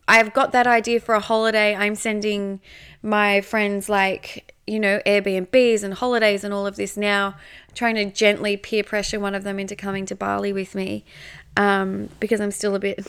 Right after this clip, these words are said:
<laughs> I don't really wanna go on my own for my first trip to Bali, but, um, yeah, like, we are const-,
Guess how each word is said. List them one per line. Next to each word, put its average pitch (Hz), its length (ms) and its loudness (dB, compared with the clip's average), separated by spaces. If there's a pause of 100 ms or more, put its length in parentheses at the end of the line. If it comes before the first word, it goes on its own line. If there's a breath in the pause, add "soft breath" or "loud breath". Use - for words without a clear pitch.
(160)
<laughs> - 60 -6
I - 40 -4
don't 220 180 -4
really 196 180 0
wanna 190 160 -4
go 190 160 -2
on 185 60 -4
my 185 160 -2
own 196 140 0
for 196 120 -10
my 190 80 -4
first 185 320 -6
trip - 260 -6 (380 loud breath)
to 220 100 -4
Bali, 240 440 4
but, 214 300 4 (520 loud breath)
um, 214 760 6 (840)
yeah, 247 400 6
like, 226 200 0
we 262 140 4
are 233 240 6
const-, - 480 -2